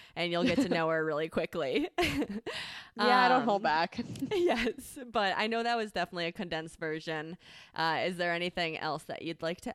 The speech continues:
Speaker 1: add?
Speaker 2: No, I mean,
Speaker 1: <laughs>
Speaker 2: follow me on Instagram. I'm a fun follow. Connect with me. My handle's at Danielle dot Kepics.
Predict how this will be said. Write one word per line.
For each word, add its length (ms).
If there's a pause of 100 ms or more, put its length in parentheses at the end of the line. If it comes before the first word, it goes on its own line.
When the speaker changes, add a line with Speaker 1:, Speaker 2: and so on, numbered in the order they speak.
Speaker 1:
add? 680 (1000)
Speaker 2:
No, 500
I 120
mean, 300
Speaker 1:
<laughs> 480
Speaker 2:
follow 180
me 120
on 100
Instagram. 420
I'm 80 (120)
a 20
fun 220
follow. 320
Connect 340
with 120
me. 360
My 80
handle's 340
at 200
Danielle 340
dot 180
Kepics. 540